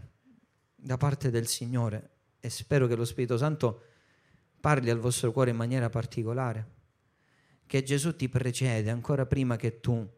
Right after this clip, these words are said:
possa arrivare alla disperazione. Che grande Dio che abbiamo. Egli ti precede.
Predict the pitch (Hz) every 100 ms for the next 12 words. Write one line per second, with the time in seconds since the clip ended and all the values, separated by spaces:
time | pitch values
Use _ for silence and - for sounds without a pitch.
0 | _ _ _ _ _ _ _ 131 127 127
1 | 120 123 143 117 117 117 117 117 - 117
2 | 110 107 - - 104 98 95 92 _ _
3 | _ _ _ _ _ _ _ _ _ _
4 | _ _ _ _ _ _ _ _ _ _
5 | _ _ - 135 139 143 127 120 117 113
6 | 104 101 95 98 90 95 _ _ _ _
7 | _ _ _ _ _ _ _ _ _ _
8 | 160 160 143 139 131 120 110 95 92